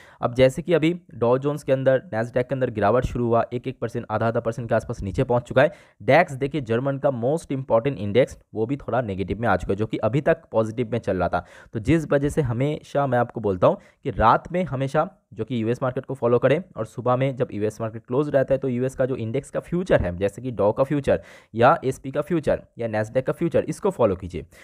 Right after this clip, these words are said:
क्योंकि उसके ऊपर कहीं ना कहीं दोस्तों बाकी सारे इंडेक्स डिपेंड है। मतलब आज की डेट पे अगर हम बात करें दस में से आठ दिन ही दोस्तों कहीं ना कहीं चाहे इंडियन मार्केट हो चाहे यूरोपियन इंडेक्सेस हो, फॉलो कर रहा है ब्लाइंडली किसको, यूएस मार्केट को। तो जिस वजह से हमेशा मैं आपको बोलता हूँ कि सुबह-सुबह Dow की फ्यूचर को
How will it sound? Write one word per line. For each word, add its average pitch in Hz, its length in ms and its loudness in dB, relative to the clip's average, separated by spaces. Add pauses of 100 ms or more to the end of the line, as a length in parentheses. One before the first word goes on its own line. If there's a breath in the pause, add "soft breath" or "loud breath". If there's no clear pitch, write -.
(220 loud breath)
क्योंकि 160 200 -2
उसके 170 220 -2
ऊपर 185 140 0
कहीं 170 160 0
ना 156 80 -2
कहीं 147 160 0
दोस्तों 131 320 0 (160)
बाकी 101 300 -2
सारे - 340 2
इंडेक्स 131 380 -4
डिपेंड 101 320 -2
है। 90 60 -2
मतलब 104 200 0
आज 110 180 2
की 160 100 -8
डेट 151 140 -4
पे 151 60 -4
अगर 147 120 -2
हम 139 100 -4
बात - 200 2
करें 131 240 -4
दस - 280 2
में 135 80 -4
से 160 200 0 (260 loud breath)
आठ 151 280 4
दिन 156 160 -6
ही 147 60 -6
दोस्तों 123 280 -4
कहीं 123 160 -2
ना 123 60 -6
कहीं 131 220 -4
चाहे 120 180 -2
इंडियन 104 300 0
मार्केट 120 320 0
हो 131 140 0 (180)
चाहे 139 120 2
यूरोपियन 107 420 0
इंडेक्सेस 117 460 0
हो, 170 140 2 (340 loud breath)
फॉलो 131 200 2
कर 127 140 0
रहा 135 100 4
है 110 80 0
ब्लाइंडली 104 360 -2
किसको, 135 340 -4 (180)
यूएस 120 260 0
मार्केट 85 300 -6
को। 80 160 -10 (260 soft breath)
तो - 60 -8
जिस 143 200 -2
वजह 151 120 0
से 147 120 -4
हमेशा 120 300 -4
मैं 123 100 0
आपको 113 180 -4
बोलता 104 240 2
हूँ 196 120 2
कि 151 120 -10
सुबह-सुबह 113 500 -2
Dow 98 240 2
की 123 80 -6
फ्यूचर 104 320 -2
को 202 160 0